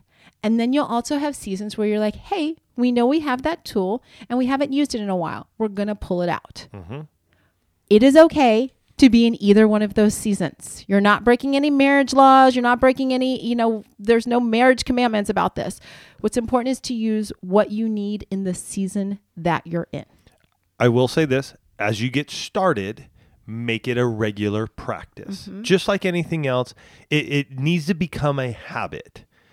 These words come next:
Speaker 2: for it to work and for you to get the gains you need from it. So
Speaker 1: Mm-hmm.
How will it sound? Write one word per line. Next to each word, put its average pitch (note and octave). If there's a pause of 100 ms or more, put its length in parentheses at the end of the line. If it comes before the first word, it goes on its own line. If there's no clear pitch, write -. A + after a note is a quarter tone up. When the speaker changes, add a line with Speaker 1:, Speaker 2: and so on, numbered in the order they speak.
(160)
Speaker 2:
for C3+
it B2
to C3+
work D3 (260)
and C3+
for D#3+
you C#3+
to -
get B2+
the C3+
gains A#2+
you C3
need C#3+
from F3
it. -
So A3+
Speaker 1:
Mm-hmm. B3+